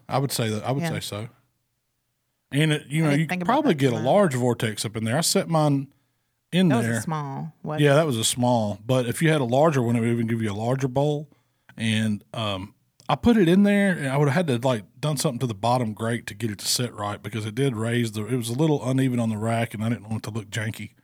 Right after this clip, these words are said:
Speaker 2: Mm-hmm.
Speaker 1: I didn't want it to be wobbling. It would have, it'd have worked. It would
Speaker 2: Yeah.
Speaker 1: just been a little bit, uh, wobbly, but it would have gave me a little bigger bowl. So, it,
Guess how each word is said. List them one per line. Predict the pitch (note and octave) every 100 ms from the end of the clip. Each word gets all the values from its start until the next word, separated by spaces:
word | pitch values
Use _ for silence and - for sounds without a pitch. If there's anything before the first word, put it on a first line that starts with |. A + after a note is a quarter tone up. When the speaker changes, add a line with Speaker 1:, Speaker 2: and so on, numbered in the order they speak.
| -
Speaker 2:
Mm-hmm. | F3 F#3 D3+ D3+
Speaker 1:
I |
didn't | C3
want | B2 A2+
it |
to |
be | A2+
wobbling. | G2+ G#2 A#2+ G2 G#2
It | F3
would | F#3+
have, | G#2
it'd | - F#3
have | F#2+
worked. | G#2+ D3+ A#2 -
It | A#2+
would | A#2
Speaker 2:
Yeah. | C3
Speaker 1:
just | A#2 -
been | A#2
a | A2
little | B2+ C#3
bit, | C3 C3 B2 _ _ _ _ _ _ _
uh, | C3 B2 G#2+ F2 - _ _
wobbly, | A#2 B2+ B2 G#2+ -
but | - C3+
it |
would | C#3
have | B2
gave | C3+ C#3+
me | C#3
a | A#2
little | C#3+ B2+
bigger | G2+ B2+ C#3+ A#2+
bowl. | G2 G#2 B2+ D3 A2
So, | - A#2 A#2
it, | A2+